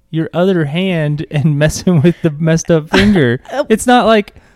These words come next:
Speaker 1: "Oh, I tried to grab something and it messed up." It's like, "Uh, I was just, like, messing with it and I bent it way too far, like, further than I normally would,
Speaker 2: <laughs>
Speaker 1: even when it was healthy, and it
Speaker 2: That's,
Speaker 1: hurt."
Speaker 2: that's not what
Speaker 1: It's the
Speaker 2: happened.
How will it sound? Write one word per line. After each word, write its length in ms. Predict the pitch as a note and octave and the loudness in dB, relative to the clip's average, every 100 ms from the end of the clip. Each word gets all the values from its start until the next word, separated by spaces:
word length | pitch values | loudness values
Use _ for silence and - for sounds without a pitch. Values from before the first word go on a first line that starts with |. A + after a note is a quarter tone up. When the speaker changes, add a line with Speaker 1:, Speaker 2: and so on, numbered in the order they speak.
| _ - | _ 0
Speaker 1:
"Oh, 100 | D#3+ | 2
I 80 | D#3+ | 4
tried 220 | F#3 E3+ | 0 -2
to 60 | C#3+ | -2
grab 280 | C#3+ D3+ C#3 | -2 -2 -4
something 280 | C#3+ C3+ | -6 -4
and 120 | B2+ A#2+ | -4 -2
it 40 | |
messed 280 | A#2+ C3 D3 | -4 -4 -6
up." 80 | - | -4
It's 180 | D3 D#3+ | -2 0
like, 240 | C#3 - _ _ _ _ _ | 0 -2 _ _ _ _ _
"Uh, 280 | F3+ G#3 G#3+ - | 0 2 0 -2
I 80 | F3 | 0
was 140 | B3 | 0
just, 180 | C#4+ B3+ | 0 -4
like, 220 | F3 F3+ | -2 -2
messing 360 | C3+ C3+ F3+ G#3 | -4 -4 -2 -2
with 140 | G3+ G#3+ | -2 -2
it 200 | G#3+ - | -4 -4
and 100 | D#3+ | -8
I 120 | D3+ | -8
bent 240 | C#3+ G3 | -6 -6
it 120 | G#3+ - | -6 -8
way 240 | C#3+ F#3 | -10 -10
too 180 | A#3 A#3 | -6 -6
far, 600 | F3+ _ C#3 D#3 A3 A3+ - | -6 _ -2 0 -2 -4 -10
like, 260 | D#3 D3+ | -10 -10
further 300 | _ A3+ E4 | _ -4 0
than 120 | C#4+ G3+ | 2 2
I 100 | C3+ | 0
normally 420 | C#3+ A3 G3 C#3+ | -2 -2 0 2
would, 180 | D3+ D3+ | 2 0
Speaker 2:
<laughs> 80 | F#3 | -2
Speaker 1:
even 180 | F3+ | -2
when 80 | E3+ | -2
it 60 | D3 | -2
was 200 | C3 A#2 | -4 -2
healthy, 460 | D3 F#3+ - B3+ | -2 -2 -2 -2
and 100 | A3 | 0
it 120 | F#3+ - | 0 -2
Speaker 2:
That's, 120 | - | -8
Speaker 1:
hurt." 640 | - C#3 G#3 E4 F4 - | -2 2 2 0 -2 -6
Speaker 2:
that's 220 | - - | -8 -8
not 340 | C#4 A#3 A#3 - | -8 -4 -2 -4
what 100 | G#3 | -8
Speaker 1:
It's 80 | - | -2
the 80 | |
Speaker 2:
happened. 120 | D4+ | -2